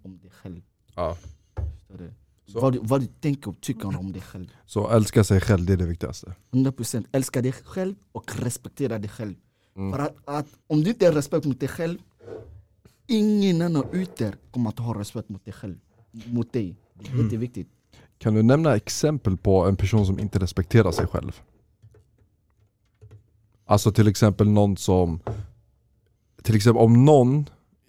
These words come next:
Speaker 2: eh, jag ska bara ge exempel här, sen du får se om det är ja eller nej. Och du också.
Speaker 3: Mm.
Speaker 2: Någon person som direkt hoppar ut från ett annat förhållande, går direkt till nästa.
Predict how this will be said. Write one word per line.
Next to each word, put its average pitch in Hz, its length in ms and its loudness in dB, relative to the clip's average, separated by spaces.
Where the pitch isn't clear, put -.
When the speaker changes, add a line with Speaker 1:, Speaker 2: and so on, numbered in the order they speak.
Speaker 2:
eh, 113 40 2
jag 123 260 2
ska 147 100 2
bara 120 120 6
ge 113 120 4
exempel 95 440 -2
här, 82 160 -2
sen 104 160 2
du 113 140 6
får 104 100 -4
se 98 100 0
om 92 120 0
det 95 80 0
är 98 40 2
ja 98 140 4
eller 82 120 -4
nej. - 240 -8
Och 104 100 2
du 104 80 4
också. - 400 0
Speaker 3:
Mm. 123 220 2
Speaker 2:
Någon 151 420 6
person 120 360 6
som 107 200 2
direkt 113 300 4
hoppar 110 280 4
ut 107 160 6
från 101 120 0
ett 87 60 0
annat 95 220 2
förhållande, 98 400 2
går 104 140 2
direkt 98 220 -2
till 95 80 -6
nästa. 87 420 -8